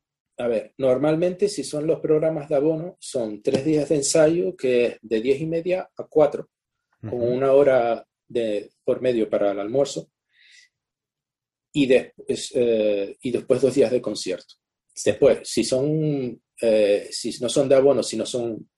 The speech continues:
Speaker 1: así conciertos más, eh, más económicos o fuera de abono, a lo mejor te viene un ensayo y concierto. Si te viene escolar, te viene ensayo y concierto, sin,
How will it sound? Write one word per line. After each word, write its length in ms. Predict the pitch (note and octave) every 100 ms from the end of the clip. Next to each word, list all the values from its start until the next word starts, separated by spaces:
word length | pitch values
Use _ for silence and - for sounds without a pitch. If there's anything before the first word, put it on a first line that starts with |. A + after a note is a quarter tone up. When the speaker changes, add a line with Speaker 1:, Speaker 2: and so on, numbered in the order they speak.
| _
Speaker 1:
así 260 | - B2
conciertos 640 | B2 A2+ A#2 A2 G#2+ B2+ B2
más, 420 | B2+ B2 A#2 A#2 _ _ _ _ _ _ _ _
eh, 500 | G#2+ F#2+ F2 D#2 - _ _ _ _ _ _ _ _ _
más 180 | F2+ G#2+
económicos 720 | G#2 G#2 A2+ C3+ A#2 - F2+
o 160 | G2 F2+
fuera 300 | B2+ A#2 A2+
de 80 |
abono, 420 | A2 B2 C3 - - _ _ _ -
a 60 |
lo 100 | G#2+
mejor 280 | G#2 - A2+
te 120 | C3
viene 300 | B2 B2+ G#2+
un 140 | F#2+ G#2+
ensayo 440 | G2+ - G#2+ C#3
y 60 | D3+
concierto. 480 | A#2 - A2+ - _ _ _ _ _ _ _ _ _ _ _ _ _
Si 180 | - A#2
te 120 | G#2
viene 180 | G#2 G#2+
escolar, 460 | - A#2 B2 C3+ -
te 120 | A#2+
viene 440 | C3 C#3 C#3+ C#3 _ _ -
ensayo 720 | A2+ - A2+ A#2 C3+ E3 - _
y 120 | A#2
concierto, 480 | A2+ G#2+ C3+ A2 F#2+
sin, 300 | - G2